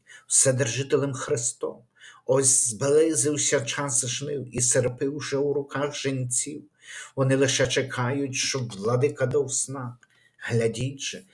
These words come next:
аби не виявилися ми кукілем, не були зв'язані окремо від пшениці, вкинуті до вічного вогню. Хіба не знаєте, що цар царів покликав нас до чертогу свого весілля?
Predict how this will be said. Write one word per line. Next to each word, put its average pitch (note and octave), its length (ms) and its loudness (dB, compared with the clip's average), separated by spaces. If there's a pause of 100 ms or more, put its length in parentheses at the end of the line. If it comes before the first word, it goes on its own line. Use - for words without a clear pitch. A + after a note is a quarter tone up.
(200)
аби C3 240 2
не C3+ 120 4
виявилися C#3+ 680 6
ми C#3+ 160 0
кукілем, A2+ 800 -2 (960)
не A2 160 -2
були A#2+ 280 4
зв'язані B2+ 760 2
окремо B2+ 560 -2
від B2 160 -4
пшениці, C3+ 580 -2
вкинуті B2 600 -2
до A2+ 160 -2
вічного A2 640 -6
вогню. F#2+ 440 -10 (580)
Хіба A#2+ 260 2
не A#2+ 120 2
знаєте, A#2+ 680 2 (220)
що - 200 -4
цар C3 380 0
царів C#3 440 0
покликав C#3 580 0
нас C#3 220 -2
до B2 160 0
чертогу B2+ 540 -2
свого B2+ 300 -2
весілля? C#3+ 720 -4